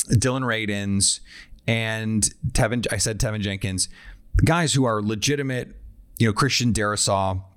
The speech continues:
he didn't test, so we don't really know his situation. Liam Eichenberg,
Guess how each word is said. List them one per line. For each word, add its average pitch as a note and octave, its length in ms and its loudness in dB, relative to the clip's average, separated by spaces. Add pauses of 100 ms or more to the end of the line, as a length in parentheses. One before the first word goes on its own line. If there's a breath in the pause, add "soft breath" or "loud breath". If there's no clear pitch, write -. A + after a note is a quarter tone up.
(1000)
he B2 120 8
didn't A2 200 2
test, G2+ 300 0
so G#2+ 60 2
we G#2 100 2
don't G#2 80 -4
really G2+ 140 -4
know F#2+ 200 -2
his F#2+ 120 -2
situation. G2 520 0
Liam B2 140 0
Eichenberg, G#2+ 600 0